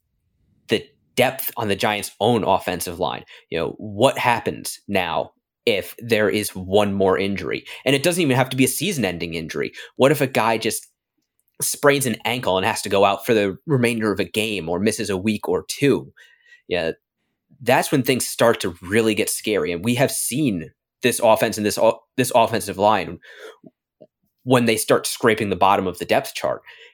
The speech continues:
And that's a team, or that's a thing no team ever wants to see,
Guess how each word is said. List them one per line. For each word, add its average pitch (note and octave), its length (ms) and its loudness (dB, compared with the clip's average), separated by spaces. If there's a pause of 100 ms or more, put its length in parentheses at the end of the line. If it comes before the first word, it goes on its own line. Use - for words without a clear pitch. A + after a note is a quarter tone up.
(260)
And G#2+ 520 0 (300)
that's B2+ 260 2
a C3 60 -4
team, A2+ 520 0 (160)
or A#2+ 160 4
that's C#3+ 220 2
a D3+ 40 -4
thing A#2+ 240 0
no B2 180 4
team D#2+ 400 -8 (260)
ever B2+ 480 2
wants F#2+ 380 0
to - 100 -8
see, - 420 -2